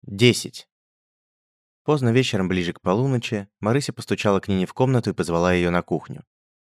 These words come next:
Там она достала из шкафчика несколько пакетов крупной морской соли, высыпала в холщовый мешок,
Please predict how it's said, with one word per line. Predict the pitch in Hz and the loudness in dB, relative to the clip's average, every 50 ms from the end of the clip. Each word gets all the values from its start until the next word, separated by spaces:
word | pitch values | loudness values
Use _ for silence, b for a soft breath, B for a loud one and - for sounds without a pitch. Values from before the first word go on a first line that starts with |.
| _ _ _ _ | _ _ _ _
Там | - 135 139 131 | 0 2 4 4
она | 110 98 | 4 4
достала | 87 90 85 - - 87 85 87 | 4 2 0 2 0 2 2 2
из | 80 | 0
шкафчика | - - 85 82 - - - 87 | -2 -4 -6 -6 -6 -6 -6 -4
несколько | 85 82 78 - 80 - - 76 | -4 -4 -4 -6 -8 -8 -6 -6
пакетов | - 78 - 82 - 82 - | -6 -2 -2 -2 -2 -4 -10
крупной | - 90 87 - - 80 | -6 -8 -8 -6 -4 -4
морской | 78 76 - - - 80 | -4 -4 -6 -4 -6 -6
соли, | - - 110 120 123 120 107 107 _ _ _ - | -4 -2 -2 0 0 0 -2 -4 _ _ _ -4
высыпала | 113 139 135 - 101 - 87 85 | -4 -4 -4 -4 -4 -2 -2 -2
в | - | -2
холщовый | - - 87 80 - - 82 78 78 | 0 -2 -2 -2 -2 -6 -4 -4 -2
мешок, | 78 80 80 - 123 131 127 _ _ | -4 -4 -4 0 0 -2 -2 _ _